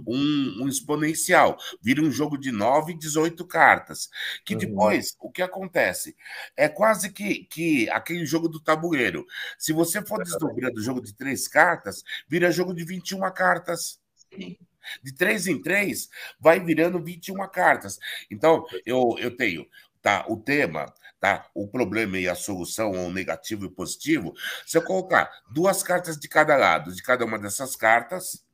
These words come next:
Speaker 1: o jogo já multiplicou. Se eu
Speaker 2: Sim.
Speaker 1: jogo pra cima e pra baixo, o superior e o inferior, ele vai aumentando.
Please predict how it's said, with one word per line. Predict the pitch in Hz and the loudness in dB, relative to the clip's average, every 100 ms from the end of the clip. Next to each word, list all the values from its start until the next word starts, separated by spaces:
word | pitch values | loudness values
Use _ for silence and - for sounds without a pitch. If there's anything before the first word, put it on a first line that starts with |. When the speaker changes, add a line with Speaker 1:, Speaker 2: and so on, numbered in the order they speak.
| _ _ _ - - - | _ _ _ -18 -16 -6
Speaker 1:
o | 131 | -2
jogo | 101 185 | 0 0
já | 127 143 | 0 -2
multiplicou. | 156 - 165 - 185 175 104 - _ - - - | -2 -8 -10 -8 0 2 2 0 _ -12 -10 -6
Se | - | 0
eu | 196 | 0
Speaker 2:
Sim. | 190 | 6
Speaker 1:
jogo | 185 170 | 4 4
pra | 190 | -2
cima | 180 208 208 | 0 -2 -4
e | |
pra | - 202 | -2 0
baixo, | 135 113 82 - 76 - - | 6 6 6 -4 -14 -18 -14
o | 117 | -4
superior | 107 170 170 143 156 170 | 0 0 2 4 4 4
e | 185 | 2
o | |
inferior, | 180 180 180 156 95 80 - - _ | -2 0 2 2 2 -2 -10 -16 _
ele | 104 | -6
vai | 87 98 | 0 2
aumentando. | 123 165 190 - 165 101 82 | 2 0 -4 2 4 4 -4